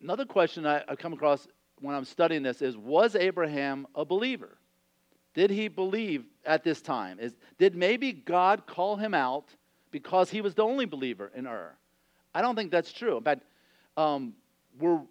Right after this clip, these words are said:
many of you are reading through the Bible reading plan that goes along with our series here, and it's been really, really good. But one of the, the pastors said that it's presumed that Abraham was a believer, and that's why God called him.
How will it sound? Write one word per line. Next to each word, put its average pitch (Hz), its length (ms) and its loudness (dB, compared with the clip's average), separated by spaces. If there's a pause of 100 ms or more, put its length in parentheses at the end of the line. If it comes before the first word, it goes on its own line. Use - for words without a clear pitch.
(160)
many 185 240 0
of 175 120 6
you 180 180 2
are 151 120 6
reading 170 340 2
through 165 560 -2
the 135 100 -2
Bible 160 440 2
reading 165 220 0
plan 175 240 -4
that 151 100 -6
goes 143 200 0
along 139 280 -2
with 151 140 -2
our 147 100 2
series 180 460 0
here, 185 300 0 (240)
and 147 100 0
it's - 140 -6
been 147 260 -4
really, 180 260 12
really 160 220 0
good. 143 300 0 (200)
But 147 140 -2
one 165 300 -2
of 202 100 0
the, 156 140 -4 (360)
the 135 100 -6
pastors 170 500 0
said 160 360 4 (300)
that 160 80 0
it's 160 100 -6
presumed 185 560 -2
that 170 140 -2
Abraham 185 340 0
was 156 120 -4
a 156 40 -4
believer, 156 340 0
and 151 60 0
that's 147 140 -2
why 147 120 0
God 135 220 -2
called 202 280 -2
him. 90 80 -10